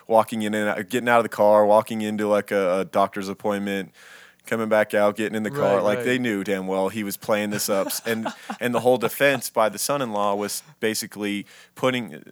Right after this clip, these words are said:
Speaker 1: wa-, was saying putting him on a plane to Germany would be equivalent to torture for this old man who is in such bad shape physically.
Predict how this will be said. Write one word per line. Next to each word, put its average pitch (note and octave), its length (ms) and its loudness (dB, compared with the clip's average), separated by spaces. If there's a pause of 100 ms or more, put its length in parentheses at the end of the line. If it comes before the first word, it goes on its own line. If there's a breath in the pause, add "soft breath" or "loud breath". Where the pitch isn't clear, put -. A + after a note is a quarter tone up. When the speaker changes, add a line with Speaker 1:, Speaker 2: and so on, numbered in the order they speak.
(140)
Speaker 1:
wa-, G#2 320 -4
was G#2+ 180 -4
saying G2+ 300 -4
putting B2+ 280 -4
him A#2 140 -2
on A2 80 0
a G2 40 -2
plane G#2 340 -4
to G2 80 -10
Germany F#2+ 380 -4
would F2 160 -6
be F#2 240 -4
equivalent F2+ 540 -8
to - 100 -10
torture F2+ 420 -8
for - 140 -12
this F2 240 -8
old F2 160 -8
man E2+ 280 -8
who F2 180 -10
is E2+ 240 -8
in F#2 180 -12
such - 280 -10
bad F2 220 -4
shape F2+ 240 -8
physically. E2 580 -12